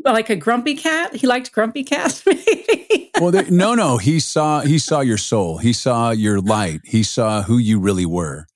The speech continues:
Speaker 2: He
Speaker 1: Yeah.
Speaker 2: saw you behind the wall.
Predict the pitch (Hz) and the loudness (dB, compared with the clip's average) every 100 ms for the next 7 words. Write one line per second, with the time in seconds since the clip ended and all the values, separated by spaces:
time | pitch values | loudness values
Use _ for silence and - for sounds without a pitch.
0 | - - _ - 123 - 127 110 107 107 | -20 -20 _ 0 0 0 -2 -2 0 0
1 | 98 90 _ _ _ - 113 - 123 123 | 0 -4 _ _ _ -6 -4 -2 -2 0
2 | 123 107 87 76 - - | 2 2 -2 -6 -12 -16